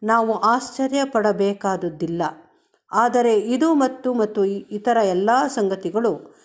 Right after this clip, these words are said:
ಕರ್ತನನ್ನು ಪ್ರೀತಿಸುವವರಿಗೆ ಹಿತಕರವಾಗಿ ಪರಿಣಮಿಸಬೇಕಿರುವುದು.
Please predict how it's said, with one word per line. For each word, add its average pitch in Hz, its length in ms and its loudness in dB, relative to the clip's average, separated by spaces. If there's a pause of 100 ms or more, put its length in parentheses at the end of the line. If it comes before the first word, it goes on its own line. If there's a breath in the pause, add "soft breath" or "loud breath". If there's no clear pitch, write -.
(380 soft breath)
ಕರ್ತನನ್ನು 294 760 2
ಪ್ರೀತಿಸುವವರಿಗೆ 220 1080 0
ಹಿತಕರವಾಗಿ 180 1040 -4 (840 soft breath)
ಪರಿಣಮಿಸಬೇಕಿರುವುದು. 190 1500 -2